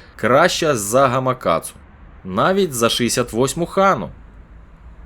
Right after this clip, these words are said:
Але половивши декілька рибалок в різних умовах, я зрозумів, в чому тут справа.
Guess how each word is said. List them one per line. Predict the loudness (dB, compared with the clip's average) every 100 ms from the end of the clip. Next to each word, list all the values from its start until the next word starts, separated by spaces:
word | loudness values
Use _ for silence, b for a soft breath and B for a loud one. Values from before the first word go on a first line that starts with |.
| -20 -4
Але | 0 4 2
половивши | 2 2 4 4 2 0
декілька | 0 0 0 0 2 0
рибалок | 4 4 4 2 0
в |
різних | -2 -2 -4 -4
умовах, | 0 2 2 0 2
я | 2
зрозумів, | 2 2 0 -2 -2 -2 -4
в | -8
чому | 0 0 0 -4
тут | -6
справа. | -8 -2 2 4 4 0